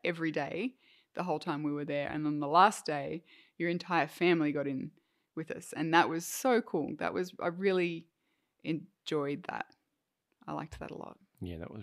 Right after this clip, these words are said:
Speaker 2: really special.
Speaker 1: Yeah.
Speaker 2: Love Werry Beach.
Speaker 1: It's just a beautiful spot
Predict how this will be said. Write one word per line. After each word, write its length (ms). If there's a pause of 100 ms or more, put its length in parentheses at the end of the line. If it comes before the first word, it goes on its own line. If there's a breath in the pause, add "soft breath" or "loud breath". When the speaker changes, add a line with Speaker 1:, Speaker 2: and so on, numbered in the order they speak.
Speaker 2:
really 140
special. 500
Speaker 1:
Yeah. 160 (800)
Speaker 2:
Love 240
Werry 260
Beach. 160 (140)
Speaker 1:
It's 340
just 200
a 40
beautiful 320
spot 300